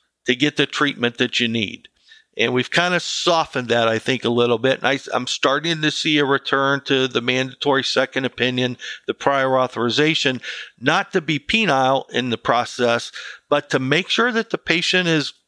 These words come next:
getting the right treatment and getting the right diagnosis. So I think we're gonna see a little bit more of a return to that narrowing of those services and just being more precision in providing solutions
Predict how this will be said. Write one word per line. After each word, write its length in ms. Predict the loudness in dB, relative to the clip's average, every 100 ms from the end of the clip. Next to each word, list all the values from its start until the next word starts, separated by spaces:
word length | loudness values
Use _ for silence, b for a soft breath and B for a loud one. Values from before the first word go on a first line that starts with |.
| -2
getting 260 | 0 2
the 80 | 0
right 260 | 2 0 -2
treatment 440 | -2 -2 -2 -6 -8 _
and 300 | -2 0 0
getting 260 | 0 2 2
the 80 | 2
right 240 | 0 0
diagnosis. 640 | 0 0 -2 -4 -4 -6
So 260 | -2 0 0 B B B
I 60 |
think 240 | 0 0 0
we're 100 | 0
gonna 240 | 0 0
see 220 | -2 0
a 80 | 0
little 200 | 2 0
bit 220 | 0 -2
more 220 | 0 0 0
of 80 |
a 80 | 0
return 420 | -2 -2 0 0 0
to 120 | 0
that 340 | 2 2 -2 B B B B
narrowing 720 | -2 2 2 2 2 2 0 -2
of 200 | -2 2
those 220 | 0 0
services 680 | 0 2 0 0 0 0 -4 _
and 200 | -2 0
just 280 | 0 -2 -2
being 200 | -2 -2
more 220 | 0 0 0
precision 920 | 0 -2 0 0 2 2 0 -2 -8 _
in 460 | -2 0 2 0 -4
providing 580 | -4 0 0 0 -4
solutions 920 | -4 -4 0 0 0 0 -2 -2 -8